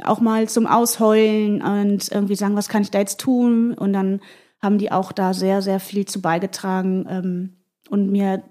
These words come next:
auch ihr Netzwerk zur Verfügung gestellt, gesagt, „Ich hab, kenn den, ruf da mal an, ähm, wir kriegen dich da unter oder zumindest den Fuß in die Tür, guck mal, was,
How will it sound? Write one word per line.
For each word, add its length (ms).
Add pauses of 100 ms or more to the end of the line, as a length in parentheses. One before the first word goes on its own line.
(160)
auch 180
ihr 160
Netzwerk 420
zur 120
Verfügung 500
gestellt, 540 (480)
gesagt, 260
„Ich 80
hab, 180
kenn 220
den, 720
ruf 200
da 180
mal 200
an, 640
ähm, 720
wir 200
kriegen 200
dich 160
da 220
unter 640
oder 320
zumindest 400
den 100
Fuß 220
in 80
die 100
Tür, 220
guck 240
mal, 100
was, 220